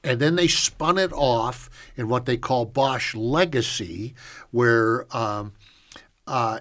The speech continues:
Harry Bosch is now a private detective, and now just in the last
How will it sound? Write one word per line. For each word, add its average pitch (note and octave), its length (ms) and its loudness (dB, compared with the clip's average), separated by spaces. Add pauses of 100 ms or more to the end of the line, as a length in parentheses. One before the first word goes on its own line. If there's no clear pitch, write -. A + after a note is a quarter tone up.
Harry D3 260 6
Bosch B2+ 440 -2
is G2 220 -4
now B2+ 280 0
a A2+ 60 -2
private E3 560 4
detective, - 680 -10 (460)
and A#2+ 240 -4
now D#3+ 240 4
just D3 320 -2
in C3+ 100 -4
the A#2+ 100 -4
last B2 480 -4